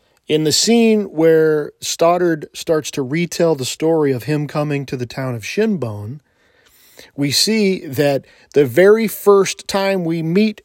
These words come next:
Stoddard, he's being robbed by Valance in a stagecoach.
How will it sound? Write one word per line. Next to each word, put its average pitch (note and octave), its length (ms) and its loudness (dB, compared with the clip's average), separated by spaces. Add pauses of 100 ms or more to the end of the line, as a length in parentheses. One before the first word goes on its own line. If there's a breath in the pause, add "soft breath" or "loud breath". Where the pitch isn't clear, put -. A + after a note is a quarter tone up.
(160)
Stoddard, D#3 680 2
he's D3 220 -4
being F3 260 2
robbed D#3 580 4
by D#3 200 2
Valance D#3 680 -2 (200)
in D3 120 -4
a D#3 40 -2
stagecoach. - 800 -6